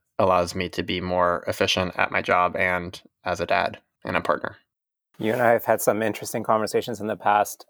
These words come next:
Speaker 2: We seem to share this challenge where a lot of our sense of identity and value is tied to our sense of productivity.
Speaker 1: Yeah.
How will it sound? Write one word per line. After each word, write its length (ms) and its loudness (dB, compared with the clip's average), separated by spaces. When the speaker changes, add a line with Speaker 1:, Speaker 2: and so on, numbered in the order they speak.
Speaker 2:
We 100 0
seem 220 -2
to 160 -4
share 640 2
this 340 0
challenge 760 0
where 560 4
a 160 2
lot 240 2
of 120 2
our 140 6
sense 320 -2
of 360 0
identity 500 0
and 140 -4
value 400 4
is 140 -2
tied 360 0
to 200 0
our 380 2
sense 300 -4
of 140 -6
productivity. 800 -4
Speaker 1:
Yeah. 320 0